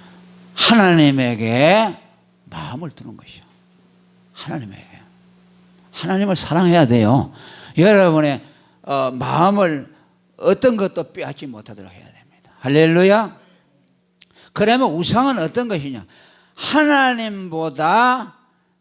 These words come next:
더 사랑하는 것이 우상이고 그것이 하나님의 질투를 유발합니다. 질투라는 것은 뭐니까?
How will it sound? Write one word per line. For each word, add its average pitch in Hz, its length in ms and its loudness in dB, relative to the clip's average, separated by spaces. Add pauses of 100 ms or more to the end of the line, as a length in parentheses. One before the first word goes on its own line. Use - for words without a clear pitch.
(140)
더 214 480 2
사랑하는 156 960 -8
것이 139 220 -12
우상이고 120 880 -6 (160)
그것이 220 920 -2 (280)
하나님의 120 1040 -6
질투를 143 1040 -8 (400)
유발합니다. 101 480 -12 (2250)
질투라는 285 680 2
것은 156 260 -6
뭐니까? 123 280 -8